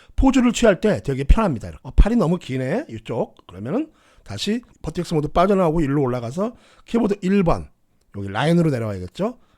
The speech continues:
그리고 쇼 앤 리설트 버튼을 켜주십니다. 키보드 일 번 버텍스 모드에서 얘를 잡고 이렇게 팔의 위치를 바꾸거나 이렇게 짧고 길게. 이렇게 되면은 모델링 되-, 되게 빠르고 효율적으로 할 수 있습니다. 더 좋은 건 배열의 고통에서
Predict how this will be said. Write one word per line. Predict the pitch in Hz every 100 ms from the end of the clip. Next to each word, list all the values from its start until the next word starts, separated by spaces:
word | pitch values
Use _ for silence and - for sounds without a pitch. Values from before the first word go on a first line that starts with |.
| -
그리고 | 110
쇼 | 110 202 208
앤 | 180
리설트 | 123 123 117
버튼을 | 101 - 151 185
켜주십니다. | - 170 156 113 82 76 - _ _ _
키보드 | - 175 165
일 | 139 135
번 | 185 220
버텍스 | 131 135 107
모드에서 | 117 104 98 98 214 247 _ _ 104
얘를 | 120 120
잡고 | 117 - 214 294 - _ -
이렇게 | 95 - 90
팔의 | - 180 131
위치를 | 120 120 117
바꾸거나 | 101 101 98 196 - -
이렇게 | 85 - 76 _ _ -
짧고 | 143 135 185
길게. | - 104 87 85 _ _ _ _
이렇게 | 175 196
되면은 | 208 208 247 254 262 _ _ -
모델링 | 160 180 208 202 190 180
되-, | 117 131
되게 | - 135 185 262 - - -
빠르고 | 226 247 208
효율적으로 | 190 254 247 190
할 | 139
수 | -
있습니다. | - 95 87 82 _ _ -
더 | 165
좋은 | 160 151 151
건 | 240 330 - _ _ -
배열의 | - 180 185
고통에서 | 139 - 131 113 104 90